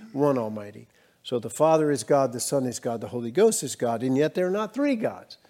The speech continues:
but one God." And it goes on and on and on as he tries to explicate what we mean when we say God is three in one. So was that helpful to hit those? Was that helpful to hit Athanasian Creed?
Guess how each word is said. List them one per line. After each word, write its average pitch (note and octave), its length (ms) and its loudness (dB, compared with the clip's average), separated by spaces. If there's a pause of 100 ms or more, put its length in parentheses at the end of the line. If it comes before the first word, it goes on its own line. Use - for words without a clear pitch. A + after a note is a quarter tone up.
(240)
but D3 140 -12
one F3 260 -4
God." - 160 -12 (960)
And B2+ 80 -10
it A#2 80 -10
goes A2+ 300 -8
on D3+ 520 -6
and B2 200 -10
on A#2+ 340 -6
and G#2+ 160 -12
on F#2+ 400 -18 (480)
as A2 120 -10
he A2 120 -10
tries B2 400 -8
to - 120 -18 (100)
explicate C3 720 -6 (480)
what B2 160 -4
we C#3 160 0
mean D#3+ 440 4
when D3+ 160 2
we D3+ 100 0
say D3+ 540 0 (560)
God C3 360 2
is A#2+ 200 -4
three A#2+ 340 -6
in G#2+ 120 -8
one. G#2 180 -12 (180)
So F#3+ 160 0
was G3 100 0
that B3 180 2
helpful F3+ 520 0 (440)
to - 60 -10
hit F#3 220 -2
those? F3 260 4
Was D3+ 120 -2
that G3+ 180 4
helpful G#3 460 2
to F3+ 120 -2
hit - 420 -2
Athanasian F3 600 -4
Creed? D#3+ 360 -6